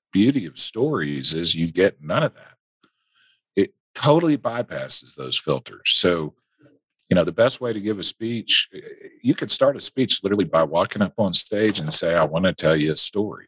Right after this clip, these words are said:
If you do that, your audience is gonna be like, "Uh-oh, I wanna hear what this person has to say." If you get up there and say, "Here's a pie chart. I'm gonna put a PowerPoint slide up there that's got seven thousand numbers on it.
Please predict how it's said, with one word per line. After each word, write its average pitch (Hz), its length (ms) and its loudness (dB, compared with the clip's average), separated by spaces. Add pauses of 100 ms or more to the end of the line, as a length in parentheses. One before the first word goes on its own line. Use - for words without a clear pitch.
If - 180 -6
you 90 100 4
do 139 340 2 (300)
that, 78 320 0 (800)
your 110 280 2
audience 98 540 0
is 90 120 -12
gonna 98 200 -2
be 95 200 2
like, 95 340 0 (360)
"Uh-oh, 76 580 -4
I 87 80 0
wanna 104 340 2 (460)
hear 101 140 2
what 107 100 -2
this 117 120 -2
person 117 360 -2
has 117 240 -2
to 110 60 -4
say." 131 380 0
If - 100 -20
you - 60 -4
get 107 140 2
up - 140 -4
there 113 220 -2
and 87 160 -4
say, 87 500 0 (180)
"Here's 131 280 0
a 120 40 -12
pie 127 340 -2
chart. 69 480 -6 (120)
I'm 87 80 2
gonna 90 120 2
put 120 160 -2
a 78 60 -6
PowerPoint 107 640 -4
slide 69 340 -2
up 69 200 -10
there 65 340 -4 (460)
that's 80 160 0
got 87 220 2
seven 107 340 0
thousand 90 460 0
numbers 78 440 -2
on 67 220 -12
it. 71 120 -6